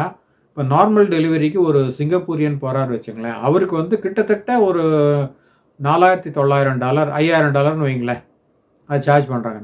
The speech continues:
நார்மல் டெலிவரி, ஆ, only for two days இந்த சார்ஜ்.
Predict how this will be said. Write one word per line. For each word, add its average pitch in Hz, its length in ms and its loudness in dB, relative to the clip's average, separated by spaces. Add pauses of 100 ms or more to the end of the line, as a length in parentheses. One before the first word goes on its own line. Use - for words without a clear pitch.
நார்மல் 180 380 2
டெலிவரி, 147 360 4 (840)
ஆ, 143 200 -2 (320)
only 190 220 2
for 180 180 4
two 160 180 2
days - 240 2
இந்த 123 220 -4
சார்ஜ். 120 260 -2